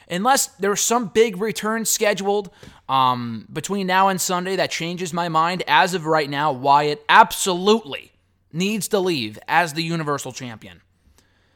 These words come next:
For the Raw Women's Championship, also inside Satan's structure, Hell in a Cell, it's Becky Lynch, the current champion, versus the challenger, Sasha Banks.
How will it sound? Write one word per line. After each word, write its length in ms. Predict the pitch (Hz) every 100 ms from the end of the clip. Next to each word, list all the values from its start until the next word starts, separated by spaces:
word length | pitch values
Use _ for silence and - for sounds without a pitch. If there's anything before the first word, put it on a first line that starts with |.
| _ _ _
For 300 | - 202 233
the 200 | 220 233
Raw 360 | 175 220 226 214
Women's 480 | 170 247 269 208
Championship, 600 | - 170 151 160 143 165 -
also 380 | 170 214 220 196
inside 380 | 165 175 160 -
Satan's 320 | 165 143 135
structure, 460 | - 156 143 151
Hell 200 | 120 135
in 80 | 135
a 40 | 127
Cell, 340 | 127 120 135
it's 140 | 123
Becky 360 | - 175 190 190
Lynch, 240 | 180 185
the 80 | -
current 300 | 147 170 175
champion, 360 | - 165 160 175
versus 340 | 147 147 147
the 100 | 135
challenger, 480 | - 156 160 170 165
Sasha 340 | - 135 127
Banks. 460 | 110 139 170 175 -